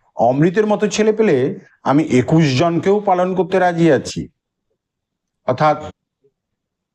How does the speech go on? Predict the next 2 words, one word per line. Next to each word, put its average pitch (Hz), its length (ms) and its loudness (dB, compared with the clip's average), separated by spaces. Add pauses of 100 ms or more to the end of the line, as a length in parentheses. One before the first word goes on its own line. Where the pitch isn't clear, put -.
(1080)
অমৃত 180 420 0 (1600)
এখানে 139 540 -2